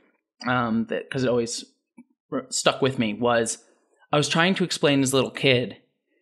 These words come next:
to, or when I, after I just came out as a trans person, to a friend, and they were asking, like, "Oh, what's this part of being the trans experience?" And I would just explain, and they're like, "Oh yeah, I could never understand that.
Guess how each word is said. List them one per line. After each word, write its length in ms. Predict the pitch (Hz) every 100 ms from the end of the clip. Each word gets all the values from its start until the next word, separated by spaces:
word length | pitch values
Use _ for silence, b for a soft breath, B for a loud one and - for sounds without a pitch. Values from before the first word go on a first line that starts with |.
| _ _ -
to, 320 | 143 127 123
or 240 | 131 127 123
when 180 | 135 131
I, 60 |
after 320 | 127 135 - 127
I 100 | 131
just 260 | 131 127
came 200 | 127 120
out 100 | 120
as 60 | 113
a 60 |
trans 300 | - 123 123
person, 280 | - 113 113
to 100 | 110
a 40 | 104
friend, 440 | 139 113 95 123 _ B B B B -
and 600 | 135 123 120 120 117 - - _ -
they 840 | 127 135 135 135 131 123 120 - - _ _
were 100 | 151
asking, 300 | 160 160 147
like, 140 | 139 139
"Oh, 160 | 196
what's 300 | 160 151 165
this 140 | 175 -
part 180 | - 139
of 80 | -
being 180 | 120
the 60 | 117
trans 240 | 113 113
experience?" 280 | - 117 110
And 80 | -
I 60 | 139
would 120 | 151
just 180 | 151 160
explain, 420 | - 185 165 131
and 60 |
they're 80 | 131
like, 140 | 143 -
"Oh 80 | 233
yeah, 180 | 208 143
I 80 |
could 140 | 143 175
never 220 | 190 185
understand 440 | 170 143 143 131
that. 120 | 110